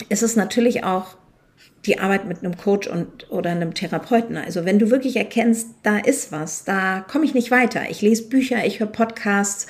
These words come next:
aber so richtig komme ich da nicht weiter. Und ich weiß, dass diese Kombination Körper, Geist und Seele ein wahnsinnig kraftvolles Instrument ist, um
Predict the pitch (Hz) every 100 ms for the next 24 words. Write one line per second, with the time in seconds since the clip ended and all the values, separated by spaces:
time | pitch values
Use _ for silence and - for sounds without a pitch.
0 | - - - 208 196 - - - 220 254
1 | 262 262 - 233 226 202 190 - 190 180
2 | - - 214 - - - - - 208 202
3 | - - - - _ _ _ _ - -
4 | 196 220 247 254 214 208 208 190 190 180
5 | - 202 196 190 190 - 240 254 226 185
6 | 202 - 190 185 180 180 - 185 175 185
7 | 233 214 156 185 254 - _ _ _ _
8 | - 190 190 190 214 - _ _ _ _
9 | - 180 202 220 202 190 - - 202 -
10 | - - 175 170 165 165 - - _ _
11 | _ _ _ 208 202 - 185 175 196 208
12 | - 190 - - 185 185 175